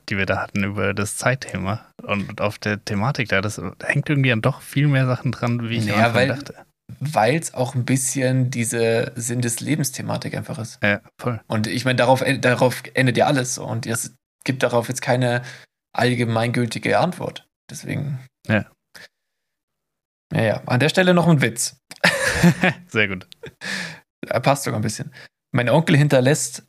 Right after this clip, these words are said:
Speaker 2: eine Konservenfabrik und ich erb sie."
Speaker 1: Kann ich schon.
Speaker 2: Ah. <laughs>
Speaker 1: Hab ich irgendwo gelesen neulich. Ist gar nicht so lange her.
Speaker 2: Ja, ah, ich, oh, damn. Ja, natürlich. Wir f-,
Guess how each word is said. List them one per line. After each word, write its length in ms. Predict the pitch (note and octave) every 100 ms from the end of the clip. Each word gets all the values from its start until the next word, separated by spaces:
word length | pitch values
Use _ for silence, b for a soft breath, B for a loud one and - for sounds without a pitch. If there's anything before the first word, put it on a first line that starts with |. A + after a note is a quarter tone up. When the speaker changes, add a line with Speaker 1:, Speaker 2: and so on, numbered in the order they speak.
| -
Speaker 2:
eine 240 | B2+ B2
Konservenfabrik 920 | A#2+ B2+ A#2+ C#3 D3+ B2+ A2 A2+ B2+
und 100 | C3
ich 140 | A#2+ -
erb 180 | A#2+ -
sie." 200 | A#2 A#2+ _ _ _ _ _ _ _ _ _ _ _ -
Speaker 1:
Kann 160 | G#2
ich 100 | G2+ -
schon. 120 | - - _ _ _ _ -
Speaker 2:
Ah. 600 | B2+ B2 G#2 - - A#2+ - -
<laughs> 140 | -
Speaker 1:
Hab 600 | A3 G#3+ G#3 - D3+ -
ich 100 | -
irgendwo 220 | G#2 F#2+
gelesen 340 | F#2 F2+ F#2 F#2
neulich. 280 | F2+ F#2 - - _ -
Ist 100 | -
gar 80 |
nicht 120 | G#2 -
so 100 | A2
lange 140 | G2+
her. 160 | - A2 _ _ _ _ _ _ _ _ _ _ _ -
Speaker 2:
Ja, 180 | B2 -
ah, 360 | - D3 D#3 C#3+
ich, 280 | B2+ -
oh, 200 | - A2 A2+
damn. 540 | B2 D3 E3+ B2+ A#2+ C3
Ja, 260 | B2+ C3+
natürlich. 720 | B2+ B2 - E3 B2 A#2 -
Wir 140 | B2 B2
f-, 200 | A2+